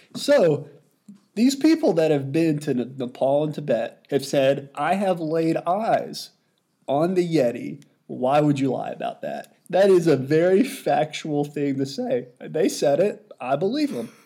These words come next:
End of story. There are things that the Yeti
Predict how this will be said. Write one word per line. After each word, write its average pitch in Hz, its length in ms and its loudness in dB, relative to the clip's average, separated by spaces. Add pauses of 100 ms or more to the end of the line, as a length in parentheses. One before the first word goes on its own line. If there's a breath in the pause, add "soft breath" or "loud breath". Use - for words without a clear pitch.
(120)
End 147 180 -4
of 147 80 -6
story. - 540 -10 (840 loud breath)
There 208 260 4
are 190 180 4
things 196 800 -4 (440)
that 143 180 0
the 139 200 -2
Yeti 135 500 0